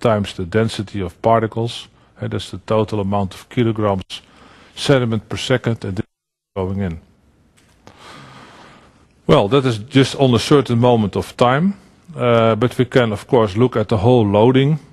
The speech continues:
phase, or we can look what is going, what, what is, uh, the cumulative amount of material going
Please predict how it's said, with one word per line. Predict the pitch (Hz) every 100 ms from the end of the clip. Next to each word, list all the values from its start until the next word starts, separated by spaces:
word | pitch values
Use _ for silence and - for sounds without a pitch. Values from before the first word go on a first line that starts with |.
| _
phase, | - - 127 160 160 -
or | 123 113 107 - - - - _
we | 113 113
can | - 110 104
look | 107 117 - -
what | 117 123
is | 117 101
going, | 104 123 113 107 98 - _ _ _ -
what, | 117 -
what | 120 113
is, | 107 - -
uh, | 110
the | 107
cumulative | - 165 147 127 - 135 117 -
amount | 110 107 120 113 -
of | 107 - 107
material | 101 123 113 107 95
going | 87 117 107 95 87